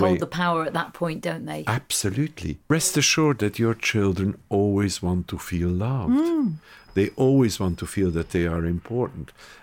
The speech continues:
Speaker 2: And I think these very violent reactions is seeking reassurance.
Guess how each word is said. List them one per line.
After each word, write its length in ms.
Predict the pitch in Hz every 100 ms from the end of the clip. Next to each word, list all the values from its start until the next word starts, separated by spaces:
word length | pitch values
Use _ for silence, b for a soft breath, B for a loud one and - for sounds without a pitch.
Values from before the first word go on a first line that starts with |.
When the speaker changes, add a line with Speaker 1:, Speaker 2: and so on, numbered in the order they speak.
| -
Speaker 2:
And 160 | 107
I 80 | 117
think 280 | - 147 131
these 240 | 101 90
very 280 | 107 104 101
violent 600 | 92 98 110 104 90 -
reactions 880 | 85 85 90 - - - - - - B B B -
is 220 | 104 104
seeking 540 | - - 165 160 120 123
reassurance. 1000 | 123 131 120 - 139 147 82 - -